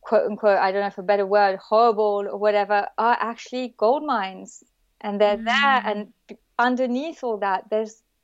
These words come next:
Speaker 1: a m-, gold mine for you to discover. And I really believe that our, one of our purposes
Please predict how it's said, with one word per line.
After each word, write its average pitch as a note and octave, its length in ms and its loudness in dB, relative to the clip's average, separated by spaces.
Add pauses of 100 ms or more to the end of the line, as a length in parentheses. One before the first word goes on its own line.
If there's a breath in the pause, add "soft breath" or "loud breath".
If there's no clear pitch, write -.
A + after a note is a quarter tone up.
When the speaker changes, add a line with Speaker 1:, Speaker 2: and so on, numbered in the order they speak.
(120)
Speaker 1:
a G#3+ 60 -8
m-, G#3 200 -8 (100)
gold A#3+ 280 4
mine A#3+ 260 0
for A3 160 -18
you A3+ 160 -10
to A3+ 120 -12
discover. G3+ 600 -2
And G3+ 180 -6 (400 soft breath)
I A#3+ 200 4
really C#4 280 -2
believe A#3+ 420 -6
that G3+ 180 -2 (180)
our, A#3 460 2 (400)
one B3 180 2
of F#4 100 0
our D4+ 120 0
purposes G3 720 -8